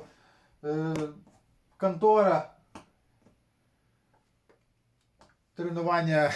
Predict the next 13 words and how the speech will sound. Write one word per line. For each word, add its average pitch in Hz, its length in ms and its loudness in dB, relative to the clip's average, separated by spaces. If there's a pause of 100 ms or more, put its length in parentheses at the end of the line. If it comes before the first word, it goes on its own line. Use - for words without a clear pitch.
(140)
<laughs> 156 200 0
до, 156 180 4
до 151 140 -4 (180)
першої 196 340 2
допомоги, 165 520 0 (300)
коротше, 143 320 -4
на 147 340 2
Лейкленд. 143 600 0 (1000)
І 208 120 2
гарна 214 460 4
мені 196 200 0
сподобалась 196 460 0
вісьмірочка. 170 600 -2